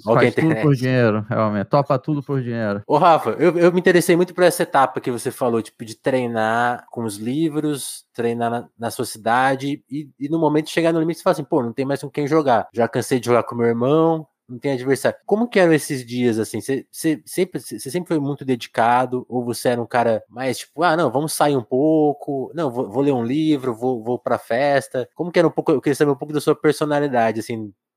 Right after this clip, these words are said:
Speaker 1: como, como ela foi se alt-, pra virar um, pra, pra mirar também na, na sua fa-, etapa mais,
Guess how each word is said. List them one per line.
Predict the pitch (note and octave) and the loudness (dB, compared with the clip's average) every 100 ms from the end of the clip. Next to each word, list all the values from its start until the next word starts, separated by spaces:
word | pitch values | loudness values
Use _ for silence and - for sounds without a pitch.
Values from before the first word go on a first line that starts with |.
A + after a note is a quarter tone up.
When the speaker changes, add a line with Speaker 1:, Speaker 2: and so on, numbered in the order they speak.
| _ | _
Speaker 1:
como, | - B2+ G#2 | -6 -6 -4
como | C3+ C#3+ | 0 2
ela | C3+ | 2
foi | C#3+ C#3 | 0 -2
se | - C#3+ | 0 0
alt-, | C3+ - _ _ _ - | -2 -6 _ _ _ 0
pra | D#3 | 2
virar | D3+ D#3+ | 4 2
um, | E3+ - _ _ _ | 2 -2 _ _ _
pra, | - G3 - | -6 -4 -4
pra | D#3+ | -2
mirar | E3+ D#3+ | 2 0
também | D#3 E3+ E3+ | 2 0 0
na, | F3 | 0
na | D#3+ D#3+ | 0 -2
sua | - D#3+ | 0 -2
fa-, | D#3+ C3+ | -2 -4
etapa | - C#3+ C#3 | 0 0 0
mais, | D3 D3 | -2 -4